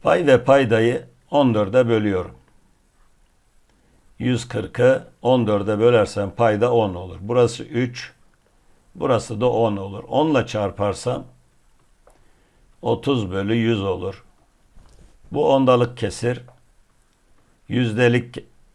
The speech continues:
kesir ve ondalık gösterim. Altmış bölü yüz yirmi beş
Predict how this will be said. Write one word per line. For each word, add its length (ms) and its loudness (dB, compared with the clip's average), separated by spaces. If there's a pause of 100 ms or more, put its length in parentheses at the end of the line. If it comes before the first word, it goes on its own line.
(320)
kesir 640 -4
ve 320 2 (300)
ondalık 560 -2
gösterim. 520 -6 (4000)
Altmış 500 0
bölü 200 -2
yüz 260 0
yirmi 360 -2
beş 300 -6